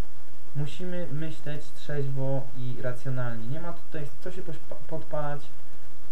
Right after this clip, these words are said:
Zapraszam do przeczytania artykułu, jak inwestować, e, na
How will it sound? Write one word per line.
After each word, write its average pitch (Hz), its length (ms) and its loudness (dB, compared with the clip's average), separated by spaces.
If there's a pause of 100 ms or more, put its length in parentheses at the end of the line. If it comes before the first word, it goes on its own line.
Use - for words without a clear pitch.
(640)
Zapraszam 135 600 0 (540)
do 151 140 0
przeczytania 151 640 0
artykułu, 135 580 0
jak 147 260 -2
inwestować, 131 720 0 (240)
e, 120 300 0
na 127 340 0